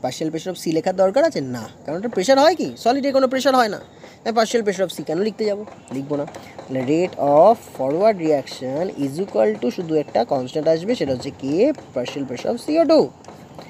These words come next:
একই রকমভাবে rate of backward reaction constant আসবে কি? Partial pressure of C O তার হোল স্কয়ার। তাহলে rate of backward reaction is equal to কি দাঁড়াচ্ছে? কেবি partial pressure of সিও পুরোটার উপরে হোল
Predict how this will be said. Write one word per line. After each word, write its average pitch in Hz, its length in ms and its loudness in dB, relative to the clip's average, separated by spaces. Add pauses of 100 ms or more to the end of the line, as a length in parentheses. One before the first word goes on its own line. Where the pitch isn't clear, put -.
(500)
একই 269 220 0
রকমভাবে 196 460 4 (160)
rate 156 200 0 (100)
of 151 80 4 (120)
backward 147 460 0
reaction 143 280 -4 (100)
constant 139 380 -6
আসবে 143 240 -6
কি? 147 60 -4 (100)
Partial 143 380 -2
pressure 151 280 0
of 135 120 -6
C - 20 -14 (180)
O - 20 2 (100)
তার 220 140 6
হোল 269 160 8
স্কয়ার। 240 260 4 (840)
তাহলে 131 260 -10
rate 202 220 -2 (200)
of 185 120 6 (180)
backward 151 460 2
reaction 147 300 -2 (160)
is 135 160 -6
equal 180 280 0
to 170 100 -4
কি 156 120 -6
দাঁড়াচ্ছে? 147 440 -2 (420)
কেবি 151 720 0 (1000)
partial 220 480 2
pressure 185 320 2 (100)
of 135 80 -2 (160)
সিও 254 340 4 (680)
পুরোটার 233 640 4
উপরে 135 300 -6
হোল 107 100 -12